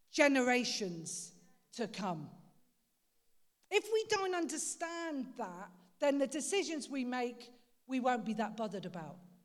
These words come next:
Without vision, people perish.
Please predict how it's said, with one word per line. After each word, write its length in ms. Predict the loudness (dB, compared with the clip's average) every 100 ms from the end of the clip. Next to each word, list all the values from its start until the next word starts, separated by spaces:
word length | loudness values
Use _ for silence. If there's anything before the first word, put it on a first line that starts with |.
| _ _ _ _ _ _ _
Without 520 | -2 2 0 0 -2
vision, 760 | 2 2 4 2 2 -2 -4 -8
people 560 | 0 0 0 -4 -4 -6 -18 -16
perish. 640 | -6 -2 -2 -2 -6 -8